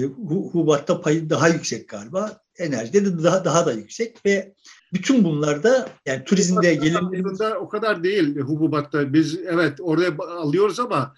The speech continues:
Speaker 2: e, yirmi bir milyon ton, on yedi milyon tona düşmüş. Bunun üç milyon da alıyoruz. Bu sene yalnız kritik. Eğer üretim, e, aşağıya düşerse, beklentiler o yönde, e, o zaman zora gireceğiz. Yani aradaki fark çok yüksek değil bizim, e, ithal ettiğimiz,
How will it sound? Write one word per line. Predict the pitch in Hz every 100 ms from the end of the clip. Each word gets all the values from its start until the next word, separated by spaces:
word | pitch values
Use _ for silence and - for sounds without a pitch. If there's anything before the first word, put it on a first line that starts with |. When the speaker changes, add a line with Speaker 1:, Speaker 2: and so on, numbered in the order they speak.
| _ _ _
Speaker 2:
e, | 151
yirmi | 143 175 202 180
bir | 214 170
milyon | 156 170 165 151
ton, | 139 175 214
on | 202
yedi | 196 175 160
milyon | 156 156 151
tona | 147 156 151
düşmüş. | 131 - 233 - 190
Bunun | 165 202
üç | 220 -
milyon | 208 180 165 143
da |
alıyoruz. | 131 127 117 107 - _ - _ -
Bu | 214
sene | 233 208 180
yalnız | 156 147 135
kritik. | - 147 135 226 233
Eğer | 170 156 165
üretim, | 160 165 156 160 190 165 127 _ _
e, | 151 160
aşağıya | 170 135 165 165
düşerse, | 139 143 214 170 165 135
beklentiler | 147 143 147 139 160
o | 160
yönde, | 175 165 131 147 208 196 _ _ _
e, | 170
o | 175 202
zaman | 196 190 160
zora | 131 156 151
gireceğiz. | 139 139 120 127 117 - _ _ _
Yani | 151 165
aradaki | 165 175 175 170
fark | 147 180 143
çok | 165 160
yüksek | 165 - 165
değil | 196 185
bizim, | 127 123 127 135
e, | 147
ithal | 160 160 151
ettiğimiz, | 139 143 135 127 -